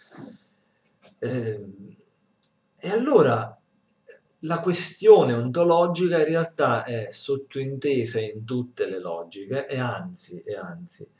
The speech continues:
ehm, nel senso che, nel senso che, eh, il principio di opposizione è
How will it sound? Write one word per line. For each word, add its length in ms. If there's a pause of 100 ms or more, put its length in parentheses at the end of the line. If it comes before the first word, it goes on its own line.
(400)
ehm, 960 (340)
nel 220
senso 540
che, 580
nel 140
senso 420
che, 300 (640)
eh, 520 (480)
il 160
principio 380
di 80
opposizione 840
è 380